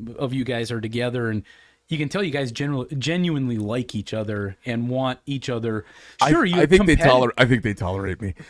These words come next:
Speaker 2: but I'll
Speaker 1: Sure,
Speaker 2: t-
Speaker 1: look, you guys are competitive. At the end of the day, of course, you want to be the biggest and the best or whatever, and everybody does.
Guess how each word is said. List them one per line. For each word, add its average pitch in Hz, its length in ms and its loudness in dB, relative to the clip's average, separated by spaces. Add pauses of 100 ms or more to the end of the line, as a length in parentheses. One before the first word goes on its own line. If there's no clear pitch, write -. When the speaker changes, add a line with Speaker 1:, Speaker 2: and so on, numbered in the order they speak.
(180)
Speaker 2:
but 160 120 8
I'll 151 160 8
Speaker 1:
Sure, 160 100 4
Speaker 2:
t- 202 80 8
Speaker 1:
look, 240 220 2
you 262 100 4
guys 339 300 0
are - 80 0
competitive. 247 680 -2
At 202 100 -4
the 262 140 -2
end 311 100 0
of 196 60 -4
the 170 60 -6
day, 180 500 -4
of 160 120 -8
course, - 380 -4
you 185 160 0
want 165 420 -2
to 156 60 -6
be 151 220 -4
the 139 100 -6
biggest 147 400 -4
and 139 100 -4
the 131 40 -4
best 143 420 -6
or 135 80 -2
whatever, 147 460 -2 (440)
and 190 140 -4
everybody 180 480 -2
does. 175 340 0